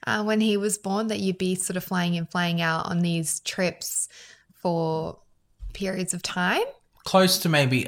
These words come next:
Speaker 2: between a third and half of the year
Speaker 1: Mm.
Speaker 2: would be spent. Like, maybe one week would be a day, but then the next week would be maybe three days.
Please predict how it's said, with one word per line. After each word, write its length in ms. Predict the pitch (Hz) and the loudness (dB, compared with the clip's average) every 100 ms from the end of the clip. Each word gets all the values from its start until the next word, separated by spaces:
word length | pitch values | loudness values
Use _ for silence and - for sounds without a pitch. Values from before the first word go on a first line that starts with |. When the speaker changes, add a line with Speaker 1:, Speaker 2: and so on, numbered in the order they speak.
| 127 | -2
Speaker 2:
between 320 | 131 - 165 | 0 2 2
a 40 | |
third 360 | 143 - 117 117 | 4 4 6 6
and 120 | 110 | 4
half 340 | 101 107 101 - | 4 4 4 0
of 60 | |
the 80 | 98 | -2
year 460 | 95 95 92 87 90 _ - | 0 0 0 -2 -4 _ -4
Speaker 1:
Mm. 500 | 214 202 185 175 185 _ - | 0 2 2 -2 -6 _ -6
Speaker 2:
would 200 | 113 104 | -4 -2
be 100 | 101 | 0
spent. 480 | - - 104 92 - | -2 0 -2 0 0
Like, 140 | 131 | 2
maybe 260 | 165 175 160 | 4 4 4
one 300 | 120 120 117 | 6 4 4
week 240 | 117 113 | 2 2
would 80 | 117 | -2
be 140 | 113 104 | 0 0
a 80 | |
day, 560 | 98 101 95 95 101 - _ _ _ _ | 2 0 2 0 -4 -8 _ _ _ _
but 140 | 98 | -6
then 220 | 110 98 95 | -2 -2 -2
the 60 | |
next 300 | 98 95 - | -2 -2 -2
week 200 | 98 90 | -4 -4
would 120 | 101 | -4
be 100 | 92 | -4
maybe 200 | 90 90 | -4 -4
three 280 | 95 - 98 | -6 -6 -4
days. 540 | 95 98 104 113 - | -2 0 0 -2 -4